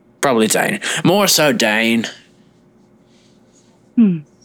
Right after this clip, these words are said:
Speaker 2: So, you decide to make this decision on your own and then not tell us about it.
Speaker 1: Well, uh,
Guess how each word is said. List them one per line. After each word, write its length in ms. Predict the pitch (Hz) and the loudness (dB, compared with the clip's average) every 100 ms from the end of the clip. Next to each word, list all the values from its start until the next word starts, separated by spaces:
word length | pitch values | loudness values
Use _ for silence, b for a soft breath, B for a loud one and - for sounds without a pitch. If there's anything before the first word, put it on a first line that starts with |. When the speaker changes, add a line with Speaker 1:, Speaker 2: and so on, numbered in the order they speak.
| _ | _
Speaker 2:
So, 600 | - - - 262 185 151 - _ _ _ _ _ _ _ _ _ - | -4 -2 0 0 0 -4 -12 _ _ _ _ _ _ _ _ _ -2
you 100 | 220 | 0
decide 400 | - - 226 220 | 0 0 0 0
to 100 | 214 | 2
make 200 | 214 - | 2 0
this 160 | 254 - | -2 0
decision 540 | - 208 180 190 240 - - | 0 0 0 0 0 -2 -6
on 160 | 190 185 | -4 -2
your 200 | 185 180 | -2 -4
own 340 | 170 170 220 - _ _ _ _ _ | -6 -10 -12 -14 _ _ _ _ _
and 160 | 220 214 | 2 2
then 100 | 202 | 4
not 200 | 190 190 | 2 0
tell 160 | - 240 | 0 0
us 160 | 175 | 0
about 280 | 175 170 160 | -2 -4 -4
it. 40 | 117 | -2
Speaker 1:
Well, 280 | 104 92 | -2 -2
uh, 180 | 95 101 | -6 -8